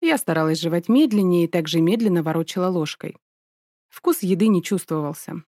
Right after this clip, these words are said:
Все мысли были о том, что предстоит сделать.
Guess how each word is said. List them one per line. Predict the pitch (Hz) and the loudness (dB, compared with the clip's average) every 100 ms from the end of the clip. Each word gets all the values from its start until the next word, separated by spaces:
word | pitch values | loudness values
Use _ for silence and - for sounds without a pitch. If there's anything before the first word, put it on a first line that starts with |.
| _ _ _ _ _ | _ _ _ _ _
Все | - 202 | -4 0
мысли | 190 202 185 | 2 2 0
были | 165 170 | 0 0
о | 170 | 0
том, | 233 247 | 0 -2
что | - 185 | -2 -6
предстоит | 170 - - 175 | -6 -8 -4 -4
сделать. | 156 151 151 - - | -4 -4 -4 -6 -14